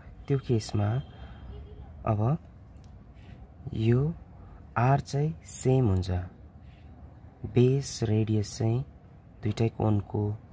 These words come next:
same हुन्छ, तर height different हुन्छ। So, त्यो कारणले गर्दाखेरि suppose first कोण छ भने यो first कोणको height हुन्छ एच वान अनि slant height हुन्छ, similarly स्ल-, slant height हुन्छ एल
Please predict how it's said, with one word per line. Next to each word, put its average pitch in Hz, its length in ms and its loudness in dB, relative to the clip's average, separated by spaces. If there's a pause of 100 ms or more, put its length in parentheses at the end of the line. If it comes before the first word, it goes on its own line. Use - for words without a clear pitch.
same 139 460 2
हुन्छ, 120 280 2 (680)
तर 98 420 2 (380)
height 113 580 0 (880)
different 101 400 4
हुन्छ। 90 200 2 (360)
So, 117 260 0
त्यो 117 100 0
कारणले 107 380 0
गर्दाखेरि 104 500 -2 (320)
suppose - 480 -2
first - 420 -4
कोण 113 320 4
छ - 120 -6
भने 101 280 2
यो 110 140 0
first 123 360 -4
कोणको 104 440 0
height 101 320 2
हुन्छ 101 180 -2
एच - 340 -4
वान 117 240 2 (480)
अनि 98 380 4
slant 107 360 2
height 104 220 0
हुन्छ, 101 200 -2 (300)
similarly 107 440 0
स्ल-, - 320 -6
slant 107 340 2
height 104 200 0
हुन्छ 101 180 2 (960)
एल 104 360 4